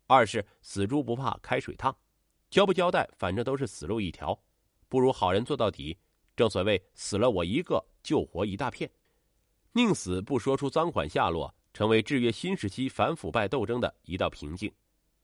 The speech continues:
如何突破犯罪嫌疑人心理防线？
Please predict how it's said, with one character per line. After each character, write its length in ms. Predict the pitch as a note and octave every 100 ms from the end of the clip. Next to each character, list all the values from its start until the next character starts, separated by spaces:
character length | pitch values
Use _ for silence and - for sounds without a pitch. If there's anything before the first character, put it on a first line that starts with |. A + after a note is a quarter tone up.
| _ _ _
如 260 | - E3 A3
何 160 | E3+
突 200 | E3+ F#3
破 200 | F3 E3
犯 200 | C3 D#3
罪 100 | C3
嫌 180 | A2 A#2
疑 40 |
人 180 | C3+ A2
心 220 | A#2+ D3+
理 100 | C3
防 220 | D#2 E2 G2+
线？ 200 | A#2+